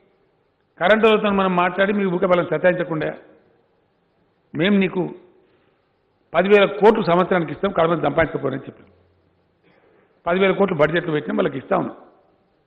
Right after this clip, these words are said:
రైతులు హ్యాపీగా పని చేసుకుంటారు, బతుకుతారు. రెండు ఎకరాలు వేసినా నాలుగు ఎకరాలు ఇస్తాను, నాలుగు వేసినా ఆరు వేస్తాను, అధ్యక్ష.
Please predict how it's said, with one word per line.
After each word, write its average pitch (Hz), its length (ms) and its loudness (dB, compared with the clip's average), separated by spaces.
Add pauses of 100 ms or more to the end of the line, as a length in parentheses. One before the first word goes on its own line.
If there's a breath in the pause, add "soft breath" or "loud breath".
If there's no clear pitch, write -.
(480)
రైతులు 202 280 0
హ్యాపీగా 185 280 0
పని 143 220 -4
చేసుకుంటారు, - 340 -10 (600)
బతుకుతారు. 139 400 -6 (1300)
రెండు 185 200 0
ఎకరాలు 208 260 4
వేసినా 202 160 -2
నాలుగు 185 280 0
ఎకరాలు 180 220 2
ఇస్తాను, 180 220 -2
నాలుగు 165 240 0
వేసినా 160 220 -4
ఆరు 139 120 -2
వేస్తాను, 131 260 -6
అధ్యక్ష. 117 260 -16